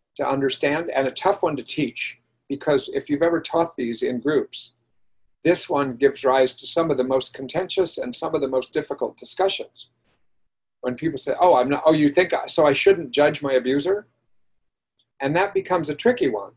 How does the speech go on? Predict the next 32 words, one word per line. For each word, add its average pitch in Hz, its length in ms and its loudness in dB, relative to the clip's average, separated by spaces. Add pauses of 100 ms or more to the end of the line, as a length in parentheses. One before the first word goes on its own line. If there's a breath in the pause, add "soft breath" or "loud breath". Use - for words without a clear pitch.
You 147 100 0
have 170 160 0
to 151 100 -2
really 151 280 2
know 135 160 4
your 131 160 2
territory 120 640 2
in 113 80 0
order 110 200 -2
to 120 140 -10
respond 151 380 -2
to 127 60 -8
things 110 260 -8
like 104 140 -4
that 110 160 -2
and 123 200 -2
realize, 135 520 2 (280 loud breath)
no, 185 300 2
you, 139 500 -2 (220)
and, 147 240 -2
and 156 180 -2
by 196 200 6
the 202 100 8
way, 170 500 4 (360)
I 196 120 4
think 220 220 2
it's - 140 -6
important 131 400 0
to 127 40 0
realize 131 480 4
that 131 200 0 (220)
ju-, 147 160 -12